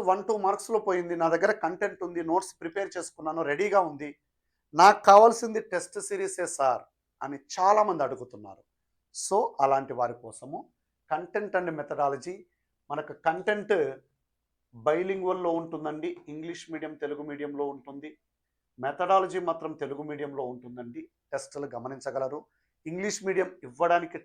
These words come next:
ట్రై చేస్తాను నేను. So, కంటెంట్ అయితే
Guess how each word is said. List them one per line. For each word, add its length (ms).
ట్రై 160
చేస్తాను 500
నేను. 240
So, 120
కంటెంట్ 420
అయితే 240